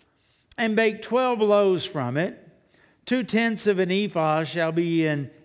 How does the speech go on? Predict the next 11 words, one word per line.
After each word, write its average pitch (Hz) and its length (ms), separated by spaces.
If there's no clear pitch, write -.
each 190 340
loaf." 156 580
I 147 100
have 143 140
no 147 160
idea. 139 420
"And 185 340
you 226 420
shall 196 380
set 254 420
them 175 460